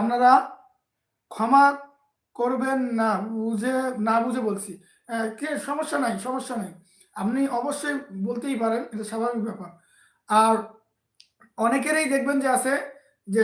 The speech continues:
শারীরিক সমস্যা, অনেক দিন থেকে, অনেক দিন থেকে দেখবেন যে শারীরিক সমস্যা হচ্ছে, অনেক ওষুধ খাচ্ছে, মনে করেন যে ক্রমান্বয়ে ওষুধ খেয়ে যাচ্ছে, কিন্তু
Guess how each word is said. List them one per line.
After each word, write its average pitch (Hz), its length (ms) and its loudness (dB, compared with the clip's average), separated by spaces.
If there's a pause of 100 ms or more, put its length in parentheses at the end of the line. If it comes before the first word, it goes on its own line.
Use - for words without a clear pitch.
(100)
শারীরিক 285 420 0 (100)
সমস্যা, 233 400 -4 (1080)
অনেক 285 300 2 (180)
দিন 285 120 4 (120)
থেকে, 226 240 0 (680)
অনেক 269 180 2 (100)
দিন 285 180 2
থেকে 277 200 0
দেখবেন 277 280 0
যে 269 140 -2
শারীরিক 262 440 0
সমস্যা 277 400 0
হচ্ছে, 269 260 -2 (720)
অনেক 262 240 2 (280)
ওষুধ 269 300 -2 (540)
খাচ্ছে, 240 420 0 (220)
মনে 226 140 -4
করেন 262 220 -2
যে 254 60 4 (340)
ক্রমান্বয়ে 294 580 2
ওষুধ 233 200 -6 (100)
খেয়ে 269 240 0
যাচ্ছে, 208 300 -4 (500)
কিন্তু 247 200 -4